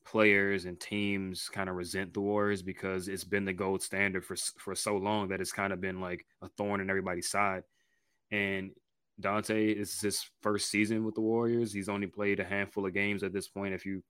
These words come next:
you know, twenty-something games, but he knows what Warriors basketball is, and he was pretty much saying, like, "Yo, we gotta play like the Warriors." Like, when, when,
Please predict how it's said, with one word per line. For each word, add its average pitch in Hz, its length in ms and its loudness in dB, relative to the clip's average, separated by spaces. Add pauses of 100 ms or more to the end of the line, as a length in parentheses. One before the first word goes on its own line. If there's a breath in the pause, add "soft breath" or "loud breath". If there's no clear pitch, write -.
(180)
you 104 80 -4
know, 92 340 -4
twenty-something 95 500 -4
games, 98 360 2
but 95 260 0 (480)
he 165 140 4
knows 147 260 8
what 104 60 4
Warriors 101 320 2
basketball 95 480 -4
is, 101 240 -2
and 95 120 -8
he 101 220 -4
was 98 180 -8
pretty 104 220 -2
much 101 120 -4
saying, 104 180 -6
like, 98 180 -6
"Yo, 101 160 0
we 98 140 -2
gotta 98 180 2
play 104 300 0
like 95 340 -2 (400)
the 98 80 -4
Warriors." 92 540 2
Like, 92 200 -6 (680)
when, 98 240 -4
when, 95 160 -6